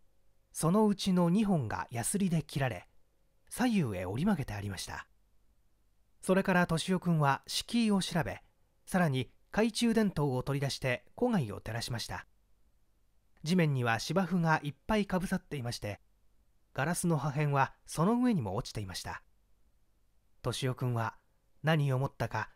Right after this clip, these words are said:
しばらくの間その破片をじっと見つめておりました。「なかなか気の利いた泥棒だ」と、敏夫君は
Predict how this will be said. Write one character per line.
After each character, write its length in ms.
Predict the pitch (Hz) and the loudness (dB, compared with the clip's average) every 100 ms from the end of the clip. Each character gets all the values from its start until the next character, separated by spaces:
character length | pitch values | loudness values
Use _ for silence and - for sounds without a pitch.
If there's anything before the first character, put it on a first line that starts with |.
| _ | _
し 160 | - 175 | -6 2
ば 120 | 226 | 2
ら 100 | 196 | 2
く 100 | 156 | 0
の 140 | 143 143 | 2 2
間 260 | 139 131 | 2 0
そ 160 | - 175 | 0 0
の 100 | 196 | 2
破 140 | 175 | 0
片 300 | 175 175 165 | 2 2 2
を 80 | 160 | 0
じ 140 | 120 | -2
っ 40 | 123 _ | -8 _
と 140 | 220 | 0
見 140 | 165 127 | 0 -2
つ 100 | 175 | -2
め 100 | 160 | -2
て 100 | 143 | -2
お 60 | |
り 60 | 131 | -2
ま 80 | 127 | -6
し 80 | |
た。 240 | - - - _ _ _ _ _ _ _ _ _ _ _ | -6 -10 -12 _ _ _ _ _ _ _ _ _ _ _
「な 200 | 175 185 | -2 -2
か 100 | 240 | 0
な 140 | 254 269 | -2 -2
か 160 | 269 | -2
気 160 | - 208 | -2 -4
の 100 | 214 | -2
利 140 | 233 | -2
い 20 | |
た 140 | 233 233 | -2 0
泥 160 | 233 | 0
棒 160 | 233 240 | 0 0
だ」 280 | 240 180 - _ _ _ _ _ _ _ _ _ _ _ _ - - | 0 -2 -8 _ _ _ _ _ _ _ _ _ _ _ _ -8 -4
と、 300 | 110 - - _ _ _ _ _ _ | -4 -6 -20 _ _ _ _ _ _
敏 240 | 120 117 139 | -8 -4 -4
夫 80 | 127 | -2
君 180 | 127 | -4
は 220 | 117 117 | 0 -2